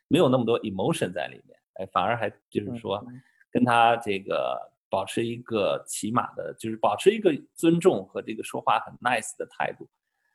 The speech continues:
Speaker 1: 呃，就，就是说我发现这两个事情是可以同时做到的，呃，其实也并不矛盾，啊，
Speaker 2: 嗯。
Speaker 1: 所以说这个，这就是我碰到的一个比较坏的房客的例子吧。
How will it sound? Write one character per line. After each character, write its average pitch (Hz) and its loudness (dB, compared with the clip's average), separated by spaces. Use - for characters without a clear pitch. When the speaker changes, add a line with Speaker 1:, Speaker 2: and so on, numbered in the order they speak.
Speaker 1:
呃， 87 -8
就， - -12
就 113 -6
是 104 -6
说 113 -2
我 107 -2
发 127 0
现 135 0
这 175 -4
两 135 0
个 - -16
事 143 -6
情 110 -6
是 110 -16
可 - -10
以 117 -4
同 104 -12
时 120 -8
做 135 -2
到 151 2
的， - -10
呃， 92 -2
其 123 -8
实 123 -2
也 104 2
并 143 4
不 120 -2
矛 101 -6
盾， 156 0
啊， 90 -2
Speaker 2:
嗯。 - -10
Speaker 1:
所 104 -10
以 101 -6
说 98 -4
这 98 -8
个， 95 -8
这 120 -6
就 117 -10
是 113 -10
我 95 -2
碰 104 -12
到 104 -4
的 92 -8
一 95 -10
个 95 -12
比 110 -4
较 82 -2
坏 113 6
的 98 -2
房 76 -6
客 - -6
的 95 -6
例 113 -4
子 - -18
吧。 - -16